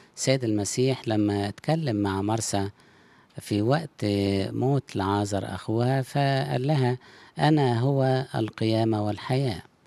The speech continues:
من آمن بي ولو مات فسيحيا". يبقى إذن هناك في خلود وفي قيامة للموتى. تاني حاجة، لأن دي تعليم آبائنا الرسل،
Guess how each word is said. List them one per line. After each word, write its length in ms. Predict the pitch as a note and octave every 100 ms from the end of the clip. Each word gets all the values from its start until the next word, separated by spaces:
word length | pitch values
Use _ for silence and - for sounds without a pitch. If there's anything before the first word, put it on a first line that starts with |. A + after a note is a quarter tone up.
| _ _ _ _ - -
من 200 | G#2 G#2+
آمن 440 | B2+ C3 A2+ G#2+
بي 360 | G#2 A#2+ A2+ C3+
ولو 540 | A#2+ A2+ B2 D#3+ D#3
مات 400 | C3+ C#3+ D#3 -
فسيحيا". 920 | E3 E3 D#3+ C#3 - A#2 C3 C3+ - D3+
يبقى 240 | B2+ C3+
إذن 240 | C3 A2+ G#2+
هناك 300 | A2+ A#2+ - - - - -
في 280 | - B2+ B2
خلود 640 | A2+ A2 G#2+ A2+ A2+ A2 G#2+
وفي 360 | G2+ - A2+
قيامة 640 | G#2 G#2 G#2 G#2 G#2 G#2 G#2 - - - _
للموتى. 800 | A2 G#2+ G#2 B2 G#2 G2+ F#2+ G#2
تاني 260 | - D#3+ E3
حاجة، 500 | - F3 D#3+ D#3+ D3+ - - - -
لأن 680 | B2 C3+ D#3 C#3+ C3+ C#3+ D3+
دي 220 | C#3+ F3
تعليم 600 | E3 C3 B2+ C3+ E3 D3+
آبائنا 420 | C#3 B2 D3 D3 A#2
الرسل، 360 | C3+ C#3 -